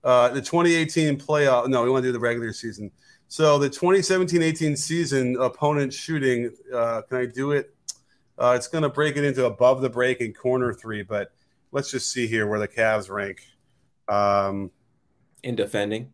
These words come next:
Speaker 1: Actually, they were pretty good at, uh, defending. The, the opponent shooting above the break three was not, was, was low.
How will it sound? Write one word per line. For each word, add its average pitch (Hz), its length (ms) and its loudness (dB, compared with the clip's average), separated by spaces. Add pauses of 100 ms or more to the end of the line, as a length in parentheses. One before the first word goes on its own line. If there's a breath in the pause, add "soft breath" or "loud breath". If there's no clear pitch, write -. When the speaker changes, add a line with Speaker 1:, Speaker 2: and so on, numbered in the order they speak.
Speaker 1:
Actually, 156 300 0
they 165 40 4
were 170 80 4
pretty 175 300 4
good 165 180 6
at, 139 140 4
uh, 123 360 4
defending. 127 440 2
The, 131 140 2
the 127 320 2 (100)
opponent 165 400 2
shooting 165 300 2
above 147 340 6
the 143 80 2
break 131 300 0
three 139 160 0
was 123 160 0
not, 123 260 0
was, 117 240 -4
was 104 160 -14
low. 113 440 4